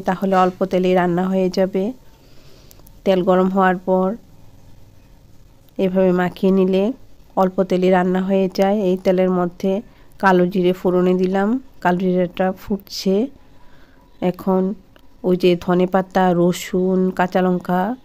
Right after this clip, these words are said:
শিলনোড়ায় পেস্ট করেছিলাম, এই মশলাটা এই কালো জিরে ফোড়ন যে দিয়েছি এটাতে দিয়ে এভাবে ভাজা করে নিচ্ছি, মানে কষিয়ে নিচ্ছি। এই যে ধনেপাতাটা রসুন সমেত,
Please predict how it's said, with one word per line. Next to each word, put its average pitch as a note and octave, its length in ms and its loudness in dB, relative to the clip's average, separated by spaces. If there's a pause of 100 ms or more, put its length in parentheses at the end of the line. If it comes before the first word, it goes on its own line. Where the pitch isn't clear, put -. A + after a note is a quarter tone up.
(100)
শিলনোড়ায় F#3 580 2
পেস্ট F3+ 300 -2
করেছিলাম, F#3+ 460 -2
এই E3+ 100 0
মশলাটা F3+ 500 -4 (200)
এই F#3+ 80 -4 (480)
কালো F3+ 260 0
জিরে F3+ 260 0 (800)
ফোড়ন F#3 340 2 (100)
যে F#3 160 2
দিয়েছি F#3 360 2
এটাতে F3+ 280 0 (120)
দিয়ে F#3 240 2 (160)
এভাবে F3 320 -2 (1300)
ভাজা F3+ 340 2
করে F#3+ 220 2
নিচ্ছি, G3 320 -4 (120)
মানে F3+ 180 0 (140)
কষিয়ে F#3+ 380 -2
নিচ্ছি। G3 380 -4 (440)
এই F#3+ 100 -8
যে F3 80 -4 (100)
ধনেপাতাটা F#3 680 -2 (1040)
রসুন F3+ 300 2 (120)
সমেত, F3+ 320 2